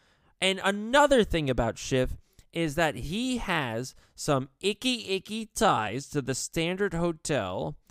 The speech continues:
in California and also another individual by the name of Ed Buck. Ed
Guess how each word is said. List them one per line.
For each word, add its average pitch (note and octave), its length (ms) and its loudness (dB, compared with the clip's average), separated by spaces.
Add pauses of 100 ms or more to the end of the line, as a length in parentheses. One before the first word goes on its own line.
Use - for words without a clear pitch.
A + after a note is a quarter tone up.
(160)
in A#2 240 -8
California D3+ 1080 4 (340)
and F3 520 -2
also G3+ 540 4
another A#3+ 580 4
individual D#3 960 -2
by G#2+ 180 2
the C#3 120 -6
name A#2 280 -6
of C3+ 160 -4 (120)
Ed G#2 260 -6 (220)
Buck. - 420 -2 (580)
Ed A#3+ 380 4